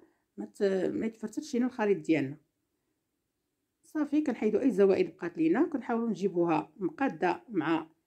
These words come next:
الشريط ديال العجين، وكنطوي عليها العجين ديالي.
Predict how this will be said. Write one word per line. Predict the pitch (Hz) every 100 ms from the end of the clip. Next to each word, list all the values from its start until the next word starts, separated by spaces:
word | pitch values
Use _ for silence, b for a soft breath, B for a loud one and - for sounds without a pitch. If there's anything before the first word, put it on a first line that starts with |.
| _ -
الشريط | - 233 185
ديال | 165 165
العجين، | 147 165 302
وكنطوي | 320 226 190 180
عليها | 143 170
العجين | 254 208 208 254
ديالي. | 185 160 135